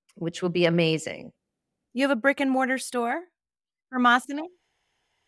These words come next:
Speaker 1: Yeah, it's the Conscious Beauty Collective store. So hopefully I will get her, twist her little arm. But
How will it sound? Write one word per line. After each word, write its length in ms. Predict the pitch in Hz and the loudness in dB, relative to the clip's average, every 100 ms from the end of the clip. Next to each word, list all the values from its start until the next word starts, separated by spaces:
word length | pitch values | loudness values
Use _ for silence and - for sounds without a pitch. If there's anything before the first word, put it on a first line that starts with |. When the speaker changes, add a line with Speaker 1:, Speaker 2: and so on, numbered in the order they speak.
| _ _ _ _ _ _ | _ _ _ _ _ _
Speaker 1:
Yeah, 140 | 214 165 | 2 2
it's 180 | 190 - | 2 -2
the 80 | 220 | -2
Conscious 360 | 233 220 214 | 0 0 0
Beauty 280 | - 190 180 | -2 -2 -2
Collective 480 | 180 156 156 147 143 | 2 0 2 -2 -2
store. 360 | - 143 131 135 | -4 0 0 0
So 120 | 202 | 0
hopefully 580 | 190 233 262 220 202 190 | 2 0 0 0 2 4
I 120 | 175 | 2
will 120 | 170 | 2
get 240 | 180 175 175 | 2 2 2
her, 380 | 185 175 170 170 | 2 4 4 0
twist 280 | - 190 - | -4 -6 -4
her 120 | 202 | -6
little 180 | 180 180 | -4 -4
arm. 280 | - 160 170 | -2 0 2
But 240 | 202 - | 0 0